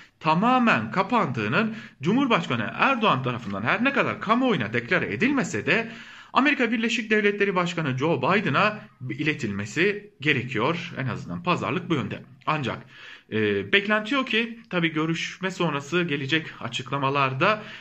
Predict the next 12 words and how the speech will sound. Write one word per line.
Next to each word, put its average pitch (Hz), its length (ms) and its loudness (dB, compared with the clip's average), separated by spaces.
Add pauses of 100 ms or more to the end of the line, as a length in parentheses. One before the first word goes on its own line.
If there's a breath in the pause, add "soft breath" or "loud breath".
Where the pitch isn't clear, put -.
(120 loud breath)
Amerika 160 380 2
Birleşik 151 400 -2
Devletleri'nin 151 520 0
insan 151 240 -2
hakları 180 340 0
ve 165 100 -4
demokrasi 139 560 -2
meselesine 123 720 -2
değinmesine 131 760 0 (380 loud breath)
kesin 185 380 0
gözüyle 131 640 0
bakılıyor. 135 580 0